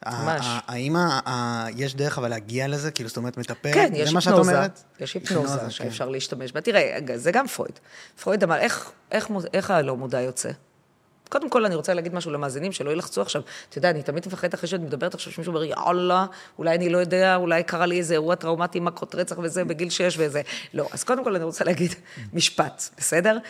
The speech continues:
Speaker 2: איפה שאין בעיות, אל תחפשו בעיות. אדם שמתנהג ו-, בצורה סך-, סבירה ומתפקד בצורה טובה, וסך הכל ב-well-being שלו, הוא סביר,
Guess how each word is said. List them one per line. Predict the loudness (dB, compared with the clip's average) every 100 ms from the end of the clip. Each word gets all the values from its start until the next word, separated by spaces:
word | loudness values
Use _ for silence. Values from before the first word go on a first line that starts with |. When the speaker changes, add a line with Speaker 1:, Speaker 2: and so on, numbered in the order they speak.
| -16 _
Speaker 2:
איפה | 2 4
שאין | 4 4
בעיות, | 6 6 6 4 0
אל | 0
תחפשו | 2 -2 0 0
בעיות. | -2 -4 -6 -10 -16 -18 -6
אדם | 4 4 4
שמתנהג | -2 -6 -2 -2 -2 -4
ו-, | -6 -6
בצורה | -4 -4 2 4 2 -2
סך-, | -6 -8 -10 -4
סבירה | -4 -2 0 0 0
ומתפקד | -6 -8 -4 -4 -4
בצורה | -4 -6
טובה, | -4 -6 -6
וסך | -8 -8
הכל | -4 -4
ב-well-being | -2 0 0 0 -2 -4
שלו, | -4 -4 -6 -10 -6
הוא | -2
סביר, | 0 0